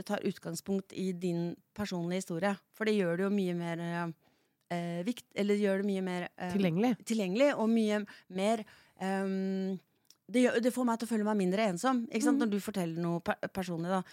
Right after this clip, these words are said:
Speaker 2: Mm.
Speaker 1: Men samtidig så ser jeg jo at det er mange som deler noe personlig, og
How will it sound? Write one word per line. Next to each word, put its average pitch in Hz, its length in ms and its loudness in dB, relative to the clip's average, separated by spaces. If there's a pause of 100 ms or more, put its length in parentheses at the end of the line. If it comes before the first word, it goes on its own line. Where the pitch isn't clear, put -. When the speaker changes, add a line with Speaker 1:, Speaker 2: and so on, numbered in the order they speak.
Speaker 2:
Mm. 277 200 2
Speaker 1:
Men 247 480 6 (260)
samtidig 233 680 0
så 247 160 -4
ser 233 160 -2
jeg 202 80 -2
jo 202 60 -2
at 214 100 -6
det 226 120 0
er 233 40 6
mange 208 460 2
som 226 280 0 (840)
deler 208 440 2
noe 202 100 2
personlig, 220 640 0 (200)
og 233 120 -4